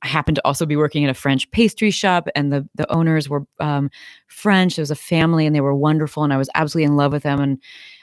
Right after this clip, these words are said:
um, and all of the French people from Ohio State University, it was right down the street from Ohio State University, which is a massive, massive city of a university. And all, a, a lot of the French people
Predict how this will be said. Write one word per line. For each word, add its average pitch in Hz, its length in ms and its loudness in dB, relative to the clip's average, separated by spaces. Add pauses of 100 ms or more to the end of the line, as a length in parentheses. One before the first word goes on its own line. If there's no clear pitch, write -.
(120)
um, 143 420 2
and 165 200 0
all 160 160 4
of 156 80 2
the 156 80 2
French 151 220 0
people 147 200 -2
from 170 160 2
Ohio 160 240 4
State 160 180 0
University, 147 420 2
it - 20 2
was 147 80 0
right 165 120 4
down 160 100 2
the 147 60 2
street 147 200 -2
from 139 180 2 (600)
Ohio 170 240 4
State 156 240 2
University, 143 340 2
which 135 80 -4
is 139 80 -8
a 151 80 -4
massive, 190 640 2
massive 151 480 0 (360)
city 196 520 2
of 156 100 4
a 156 60 4
university. 143 680 0 (320)
And 185 80 2
all, 185 220 6
a, 175 140 0
a 170 140 2
lot 175 140 4
of 160 100 2
the 156 80 0
French 160 240 0
people 139 480 -2